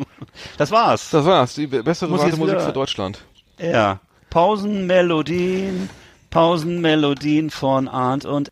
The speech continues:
Speaker 1: Eggert.
Speaker 2: Ja, sehr gut. Eine Rubrik, die wir, äh, vielleicht mal wiederholen. Ähm, Schreibt uns,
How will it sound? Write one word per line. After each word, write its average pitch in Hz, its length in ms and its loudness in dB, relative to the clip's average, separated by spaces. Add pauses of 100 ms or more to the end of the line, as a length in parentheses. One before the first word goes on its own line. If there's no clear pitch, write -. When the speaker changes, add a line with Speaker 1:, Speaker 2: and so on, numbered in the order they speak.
Speaker 1:
Eggert. 113 460 -4 (240)
Speaker 2:
Ja, 101 280 2
sehr 110 200 0
gut. 104 180 -2
Eine 123 200 2
Rubrik, 135 300 0
die 143 120 -2
wir, 123 440 4
äh, 110 200 4
vielleicht - 340 -4
mal 104 140 -2
wiederholen. 127 480 -2 (680)
Ähm, 104 400 0 (320)
Schreibt - 240 -4
uns, 104 300 -10